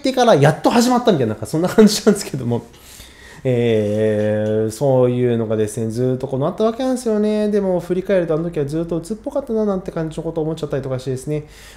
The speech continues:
まあ、いろいろ、まあ、今はいろいろあってね、もうそれ見ての通り、<laughs> って感じで元気なんですけども、まあ、うん、平たく言うと、その、漠然とした不安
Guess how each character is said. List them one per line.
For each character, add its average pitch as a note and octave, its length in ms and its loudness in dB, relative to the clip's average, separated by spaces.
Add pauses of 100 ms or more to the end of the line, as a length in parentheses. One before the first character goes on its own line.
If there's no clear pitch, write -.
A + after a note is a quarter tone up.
ま C4 80 2
あ、 - 0 -
い B3 60 4
ろ B3+ 40 4
い C4 40 4
ろ、 C4 60 6
ま B3 100 2
あ、 - 40 -4
今 B3 160 6
は E3 60 8
い D3+ 60 6
ろ D3+ 80 4
い - 20 4
ろ D3 80 6
あ - 20 0
っ - 20 0
て C#3 80 0
ね、 A2+ 120 0
も A#2 140 2
う - 20 -4
そ - 120 -4
れ A#2 60 -2
見 C3+ 100 -2
て D3 60 0
の C3 80 4
通 A#2 120 0
り、 G#2+ 80 -4
<laughs> - 20 -4
っ - 0 -
て C3+ 680 6
感 A2 140 -2
じ A2+ 80 -2
で A2+ 40 -4
元 C#3+ 140 0
気 A#2+ 60 -4
な A2 60 -4
ん G#2 40 -4
で G2+ 60 -6
す - 80 -10
け A2 80 -4
ど A2 80 -4
も、 A2+ 180 -4 (400)
ま F#3 380 -2
あ、 C3+ 60 -6 (160)
う - 20 -6
ん、 - 20 -6
平 C#3 220 0
た C#3+ 100 -4
く D3 100 -4
言 D#3 100 2
う - 20 -4
と、 - 400 4 (720)
そ - 160 -8
の、 F#2 540 -8
漠 A#2+ 240 -6
然 E3+ 160 -2
と E3 100 -2
し - 60 -6
た C3 100 -4
不 C3 220 -2
安 G#2+ 180 -2